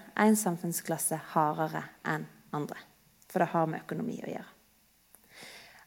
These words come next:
Og det er denne debatten Nina Rolanke plasserer seg midt i med den som henger i en tråd. Og i spørsmål om kvinners kroppslige råderett, og at den er spesielt prekær for arbeiderkvinnene.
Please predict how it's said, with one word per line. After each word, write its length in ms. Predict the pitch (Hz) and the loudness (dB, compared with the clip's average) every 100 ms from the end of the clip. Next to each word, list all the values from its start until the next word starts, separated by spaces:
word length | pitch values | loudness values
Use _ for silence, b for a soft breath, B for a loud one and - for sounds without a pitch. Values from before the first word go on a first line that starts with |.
| - | 10
Og 60 | |
det 60 | 220 | 10
er 120 | 214 | 12
denne 320 | 233 220 240 262 | 12 12 12 10
debatten 460 | 190 214 214 - 175 | 10 8 6 4 6
Nina 180 | 190 180 | 8 8
Rolanke 480 | 170 170 175 170 180 | 8 8 6 6 6
plasserer 400 | 214 - 208 180 | 6 8 10 10
seg 220 | 175 170 | 8 6
midt 320 | 190 208 - - | 8 6 2 -2
i 300 | 196 240 254 - | 4 4 2 -4
med 280 | 190 185 160 - | 4 8 6 4
den 160 | 170 165 | 2 2
som 160 | - 151 | 0 -4
henger 280 | 160 147 | -2 -2
i 40 | 135 | -4
en 80 | 156 | -10
tråd. 240 | - - - - _ - B B - | -6 -8 -8 -20 _ -20 B B 6
Og 80 | |
i 60 | 202 | 8
spørsmål 640 | 196 247 247 226 208 247 - | 10 8 8 8 10 10 8
om 80 | 190 | 4
kvinners 580 | 185 196 190 208 196 - | 6 8 10 10 10 8
kroppslige 480 | - 190 190 - 190 | 2 2 2 6 8
råderett, 640 | 170 170 180 202 294 - - b b b b _ _ _ _ _ - | 10 8 10 8 8 2 -8 b b b b _ _ _ _ _ 8
og 60 | 196 | 8
at 120 | 190 | 12
den 200 | 202 185 | 12 12
er 160 | - 170 | 10 8
spesielt 460 | - 175 - 165 165 | 8 0 10 10 8
prekær 340 | 165 - 160 147 | -2 4 4 4
for 260 | - 165 147 | 4 4 6
arbeiderkvinnene. 680 | 139 143 151 - - - 208 | 4 6 4 2 -4 -6 -6